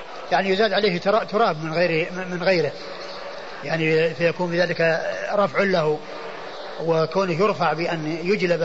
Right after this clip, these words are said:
له ترا-، تراب يعلو به، فهو لا يجوز، يعني لا في بنيان ولا تراب يعلو به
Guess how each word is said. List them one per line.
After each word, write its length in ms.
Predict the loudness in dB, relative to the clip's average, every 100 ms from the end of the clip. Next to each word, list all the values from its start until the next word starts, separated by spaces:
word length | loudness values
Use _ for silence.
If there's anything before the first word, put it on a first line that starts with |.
| 0 0
له 200 | 0 0
ترا-، 460 | 2 2 2 2 0
تراب 340 | 0 2 0
يعلو 360 | 2 2 0 -4 -8 -12 -12 -12 -2
به، 320 | 0 2 -2 -6 -12 -12 -12 -12 -12 -6 0
فهو 200 | 2 4
لا 140 | 2
يجوز، 380 | 2 0 0 0
يعني 220 | -2 0
لا 520 | 2 4 4 2 0 -2 0
في 100 | 2
بنيان 460 | 2 2 2 2
ولا 240 | 2 4 2
تراب 440 | 4 2 2 0
يعلو 320 | 0 2 2
به 260 | 0 -4